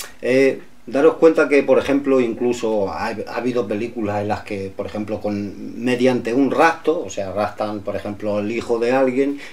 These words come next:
y a esa persona se le obliga a hacer algo, por, por miedo a que maten, digamos, a sus seres queridos.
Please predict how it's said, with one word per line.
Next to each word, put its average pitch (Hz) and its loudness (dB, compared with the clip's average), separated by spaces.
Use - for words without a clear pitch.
y 110 -4
a 123 2
esa 147 2
persona 131 2
se - 0
le 110 0
obliga 120 2
a 101 2
hacer 123 2
algo, 127 2
por, 98 -8
por 98 -4
miedo 127 2
a 113 2
que 120 4
maten, 123 0
digamos, 117 0
a 101 -2
sus 98 -6
seres 120 -2
queridos. 151 -4